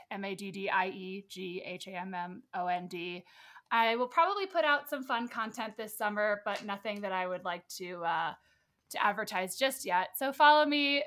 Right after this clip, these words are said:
If anything, you'll get a lot of cool pictures from the Grand Canyon for the next couple months,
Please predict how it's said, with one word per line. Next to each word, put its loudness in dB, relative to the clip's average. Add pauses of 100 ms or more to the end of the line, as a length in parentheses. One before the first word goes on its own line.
(160)
If -2
anything, 0
you'll -2
get 0
a 2
lot 4
of -2
cool -8
pictures -8
from -12
the -6
Grand -8
Canyon -6
for -8
the -6
next -6
couple -6
months, 0